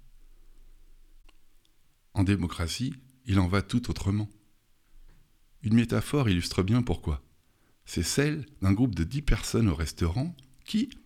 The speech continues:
s'ils divisent l'addition finale entre eux, seront chacun incités à commander des plats plus coûteux que ce qu'ils auraient fait s'ils avaient dû payer eux-mêmes l'addition. En effet,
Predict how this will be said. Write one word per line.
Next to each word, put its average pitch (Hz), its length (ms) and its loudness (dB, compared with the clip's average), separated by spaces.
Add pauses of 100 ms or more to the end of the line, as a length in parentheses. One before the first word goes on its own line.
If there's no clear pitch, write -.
(180)
s'ils - 300 -6
divisent 147 400 -4
l'addition 104 480 0
finale 98 340 0
entre 76 320 -2
eux, 185 160 -6 (380)
seront 120 320 0
chacun 147 460 -2
incités 113 480 -2
à 82 60 0
commander 107 440 0
des 92 160 -2
plats 80 260 -4 (140)
plus 190 140 0
coûteux 185 400 -4 (420)
que 120 80 0
ce - 160 -2
qu'ils 107 320 -2
auraient 110 180 2
fait - 240 -2
s'ils 107 300 0
avaient 101 180 2
dû 104 160 -4
payer 120 420 4
eux-mêmes 139 360 4
l'addition. 80 420 -4 (920)
En 82 120 2
effet, 143 380 0